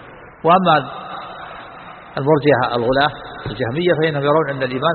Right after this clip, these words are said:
هو مجرد المعرفة في القلب فقط، دون إقرار اللسان ودون العمل. هذا من أبطل الباطل.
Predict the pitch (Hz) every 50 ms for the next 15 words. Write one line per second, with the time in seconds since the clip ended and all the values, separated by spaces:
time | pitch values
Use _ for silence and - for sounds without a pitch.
0 | 147 151 151 139 156 156 143 127 123 123 139 131 139 123 117 107 110 107 - -
1 | - - - - - 98 - - - - - - - - - - - - - -
2 | - - - - - - - - - - - - 131 151 165 160 143 139 - -
3 | 139 139 131 123 123 - - 131 120 120 120 - - 143 143 156 165 147 135 123
4 | 147 143 131 117 123 123 104 95 101 101 - - - - - - - - - -
5 | - - - - - - - - - - - - - - - 123 135 175 170 160
6 | 147 151 143 - 143 127 117 107 120 110 - -